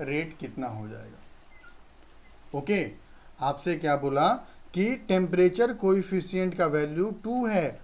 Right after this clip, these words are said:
मतलब जब आप ten degree celsius temperature increase करोगे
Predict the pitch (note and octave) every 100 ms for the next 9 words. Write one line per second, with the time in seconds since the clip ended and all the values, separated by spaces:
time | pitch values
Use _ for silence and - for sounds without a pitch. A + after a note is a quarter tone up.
0 | - - - C3 D3 D#3+ F#3+ F#3+ F#3+ -
1 | D3+ C3 E3+ G#3+ G#3+ F3 F3+ - F3+ F3
2 | E3+ F3 E3+ E3+ D#3 - E3 - D3+ C#3
3 | D3 C#3+ D3 C#3 C#3 C3+ C#3 C3 - B2+
4 | B2 B2 C#3+